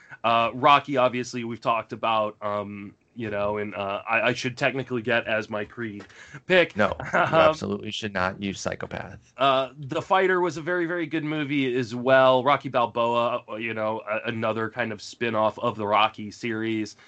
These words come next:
Speaker 1: uh, though I consider those kind of two, different from the actual Rocky installment, personally.
Speaker 2: Mm-hmm.
Speaker 1: Uh, Foxcatcher. Have you ever seen
Speaker 2: Bro,
Speaker 1: Foxcatcher?
Speaker 2: bro, like, very high on my list. Uh, you see
Speaker 1: Mm-hmm.
Speaker 2: my next, like, six,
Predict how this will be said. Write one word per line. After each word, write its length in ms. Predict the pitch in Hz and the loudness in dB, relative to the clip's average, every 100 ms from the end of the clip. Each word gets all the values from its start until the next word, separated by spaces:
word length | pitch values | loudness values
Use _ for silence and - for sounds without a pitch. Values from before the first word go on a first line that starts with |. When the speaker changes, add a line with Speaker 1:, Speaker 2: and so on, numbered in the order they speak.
| - - | -20 -6
Speaker 1:
uh, 300 | 107 110 107 104 | -2 0 0 0
though 160 | 117 | 2
I 100 | 113 | 2
consider 400 | 110 113 - 110 | 2 -4 -6 -6
those 240 | 107 107 104 | -4 -4 -4
kind 200 | 113 107 | -6 -6
of 100 | 92 | -8
two, 200 | - 127 | -8 -8
different 640 | 101 113 113 135 120 110 | -8 -10 0 0 0 -6
from 220 | - 113 | -2 0
the 100 | 110 | 2
actual 300 | 107 107 113 | 0 0 -2
Rocky 420 | 98 98 104 - 98 | 0 2 2 -2 -12
installment, 680 | 90 - 104 101 107 107 - | -12 -4 -2 -2 -4 -8 -4
personally. 500 | 113 113 123 117 110 | -4 -2 -2 -2 0
Speaker 2:
Mm-hmm. 180 | 95 104 _ - | -2 -6 _ -2
Speaker 1:
Uh, 200 | 123 127 | 4 4
Foxcatcher. 840 | - - 160 180 - 127 113 98 - | 2 4 4 4 -2 -4 -4 -8 -12
Have 200 | - 131 127 | -10 -8 -8
you 140 | 190 | -6
ever 240 | 139 156 170 | -2 -2 -2
seen 340 | - 139 135 | -6 -10 -8
Speaker 2:
Bro, 400 | 117 110 98 90 - - | -2 2 2 2 -6 -20
Speaker 1:
Foxcatcher? 120 | 78 _ - | -20 _ 2
Speaker 2:
bro, 360 | 113 90 - _ _ _ _ _ _ _ _ _ | 4 4 0 _ _ _ _ _ _ _ _ _
like, 300 | 101 98 - _ _ _ _ | -4 -4 -6 _ _ _ _
very 400 | 104 101 127 120 | -12 2 4 6
high 300 | 104 104 98 | 4 2 2
on 100 | 95 | 0
my 120 | 92 92 | -2 -6
list. 400 | 92 90 87 - | -4 -6 -8 -8
Uh, 80 | 98 | -6
you 200 | 104 123 | -6 -8
see 160 | 127 | -6
Speaker 1:
Mm-hmm. 80 | 131 | -2
Speaker 2:
my 180 | 120 107 | 2 2
next, 420 | 107 107 - - | 2 0 -2 -8
like, 220 | 101 92 | -6 -6
six, 460 | - - 131 135 - | -8 0 0 0 -12